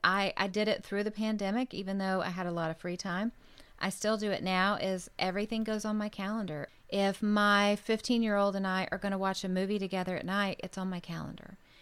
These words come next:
If we're doing, you know, we have plans on Saturday, it's on my calendar. Because as life gets busier, people are going to come at us more and more with offers to do things or wanting us to take responsibilities, wanting us to,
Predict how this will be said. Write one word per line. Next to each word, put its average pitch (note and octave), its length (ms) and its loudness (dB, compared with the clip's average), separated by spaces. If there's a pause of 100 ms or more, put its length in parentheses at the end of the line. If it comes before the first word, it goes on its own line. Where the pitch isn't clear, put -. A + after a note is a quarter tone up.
(300)
If F#3+ 400 0
we're G#3 260 2
doing, G3 540 2
you G3 100 0
know, E3+ 100 2
we F#3 120 0
have F#3+ 180 0
plans G#3 320 0
on G3+ 120 -2
Saturday, F#3+ 640 -2
it's - 160 -8
on F#3 120 0
my F#3 120 -2
calendar. F3+ 540 -4 (440)
Because G3+ 540 0
as G3 160 -2
life G3 360 0
gets A#3+ 200 -4
busier, F3+ 600 0 (300)
people G#3 260 -4
are G#3 160 2
going G#3 200 0
to G3+ 60 -2
come D4 380 0 (140)
at F3+ 160 0
us E3+ 280 -2
more G#3+ 340 2
and G#3 120 4
more A#3 320 4
with F3 380 -2 (120)
offers A3 380 4
to F#3 140 -6
do E3+ 200 -2
things E3 500 -6
or F3 300 -2
wanting G3+ 360 2
us A#3 140 0
to - 60 -8
take F3+ 280 -8
responsibilities, D#3 1040 -4
wanting G#3 400 -2
us G3+ 180 -6
to, F3 160 -4